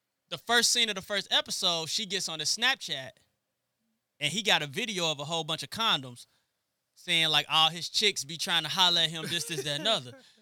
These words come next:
Speaker 1: So she chill, she let it slide. She ain't bring it up to, she ain't bring it to, to the forefront. Then what happened is he fa-, he, uh, I don't know why I keep wanna say FaceTime.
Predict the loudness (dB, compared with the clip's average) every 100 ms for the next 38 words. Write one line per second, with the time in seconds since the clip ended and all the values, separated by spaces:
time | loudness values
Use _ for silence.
0 | _ 0 0 0 -8 _ _ _ _ _
1 | -8 -6 -2 0 2 0 -2 -4 -2 0
2 | 0 -2 -6 -6 -4 -6 -4 -6 -4 -2
3 | -2 -2 -4 -6 -8 -8 -4 -4 -4 -6
4 | -4 -4 -6 -8 -8 -14 _ _ _ -14
5 | -12 -10 -8 -10 -10 -18 -20 _ _ _
6 | _ _ _ -2 -2 -2 -6 -8 _ _
7 | -2 0 0 -4 -10 -10 -10 -8 -6 -4
8 | -8 -12 -16 _ _ _ _ _ -2 0
9 | 0 -2 -4 -2 0 0 0 -4 -12 -14
10 | -14 -10 -12 -12 -16 -16 -14 -14 -14 -14
11 | -16